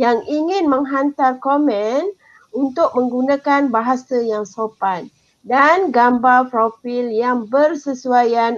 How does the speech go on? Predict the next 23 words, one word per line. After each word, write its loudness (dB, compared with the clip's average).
untuk -2
tontonan, -10
tontonan 2
umum. 0
Saya 0
percaya 4
semua 4
yang 0
hadir 2
kelas 2
pada 0
malam -2
ini 0
merupakan 4
pelajar-pelajar 2
cemerlang 2
dan -2
mari 0
kita -6
tunjukkan -2
disiplin 0
yang -2
terbaik, 0